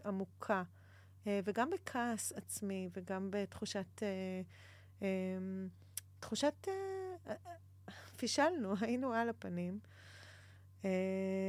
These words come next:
יש לזה מחיר עמוק וכבד וקשה, שאני בספק אם נבין אותו, אה,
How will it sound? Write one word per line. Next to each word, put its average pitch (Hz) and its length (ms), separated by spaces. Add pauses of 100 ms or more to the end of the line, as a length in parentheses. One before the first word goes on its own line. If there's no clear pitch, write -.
(420)
יש 214 260
לזה 226 160
מחיר 233 420
עמוק 226 500
וכבד 202 580
וקשה, 208 600
שאני 190 640
בספק 208 480
אם 240 80 (600)
נבין 214 380
אותו, 185 520
אה, 185 60